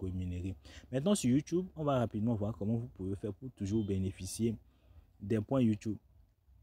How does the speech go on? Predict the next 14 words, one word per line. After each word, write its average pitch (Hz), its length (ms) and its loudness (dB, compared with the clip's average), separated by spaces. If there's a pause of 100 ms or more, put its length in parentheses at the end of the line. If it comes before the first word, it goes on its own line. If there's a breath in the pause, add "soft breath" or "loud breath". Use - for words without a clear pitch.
(320)
Parce 127 140 -2
que 170 80 4
ici, 147 400 2
on 151 80 -2
va 151 80 4
vous 143 80 4
demander 120 260 4
de 117 120 2
regarder 101 360 0
les 104 120 2
vidéos 101 360 -4 (140)
pendant 107 320 -2
une 117 140 0
minute. 98 260 0